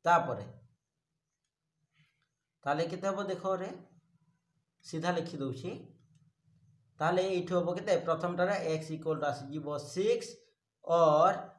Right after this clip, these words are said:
ଏଇଠୁ ଆସିବ x ଇକ୍ୱାଲ୍ ଟୁ କେତେ? ଦଶ ସେପଟୁ ଗଲେ ମାଇନସ୍ ଦଶ ହେଇଯିବ, ହଁ ନା? ତାପରେ ତିନିଟା ଗଲେ by ତିନି। ତାହେଲେ ଏକ୍ସ ସ୍କୋୟାର କେତେ ହବ?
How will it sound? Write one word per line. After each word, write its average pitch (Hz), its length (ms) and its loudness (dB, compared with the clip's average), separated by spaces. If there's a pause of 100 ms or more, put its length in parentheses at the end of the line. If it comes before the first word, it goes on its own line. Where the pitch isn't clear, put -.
(160)
ଏଇଠୁ 160 200 -2
ଆସିବ 151 280 -2
x 165 220 0 (120)
ଇକ୍ୱାଲ୍ 123 220 -6
ଟୁ 139 120 -12
କେତେ? 160 180 -2
ଦଶ 160 220 2
ସେପଟୁ 180 200 -4
ଗଲେ 214 200 0 (500)
ମାଇନସ୍ 220 420 0
ଦଶ 240 180 4
ହେଇଯିବ, 226 280 -4 (420)
ହଁ 185 60 -4
ନା? 262 120 6 (580)
ତାପରେ 156 340 2
ତିନିଟା 202 500 0
ଗଲେ 180 280 4 (480)
by 131 180 4 (180)
ତିନି। 117 300 -10 (480)
ତାହେଲେ 170 200 2
ଏକ୍ସ 180 260 0
ସ୍କୋୟାର 208 240 2
କେତେ 214 220 -4
ହବ? 190 80 2